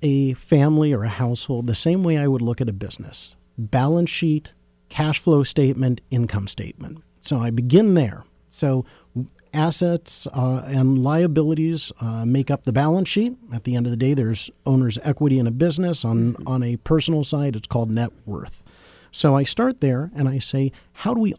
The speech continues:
Speaker 1: optimize that balance sheet? Do we take on strategic amounts of debt? Do we refinance debt? Do we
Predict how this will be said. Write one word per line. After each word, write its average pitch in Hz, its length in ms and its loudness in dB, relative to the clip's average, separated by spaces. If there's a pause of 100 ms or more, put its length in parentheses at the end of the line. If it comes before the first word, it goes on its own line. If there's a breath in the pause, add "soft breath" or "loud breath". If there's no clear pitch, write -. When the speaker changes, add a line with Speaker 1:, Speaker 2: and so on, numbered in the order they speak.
Speaker 1:
optimize 135 640 2
that 123 320 0
balance 110 400 0
sheet? - 320 -10
Do 104 140 -6
we 85 340 -10 (360 soft breath)
take - 260 0
on 123 200 2
strategic 135 600 0
amounts 120 340 0
of 110 160 -4
debt? 170 300 -2
Do 113 80 -2
we 98 160 -6
refinance 156 920 -2
debt? 170 300 -6 (340 soft breath)
Do 113 140 2
we 98 420 -6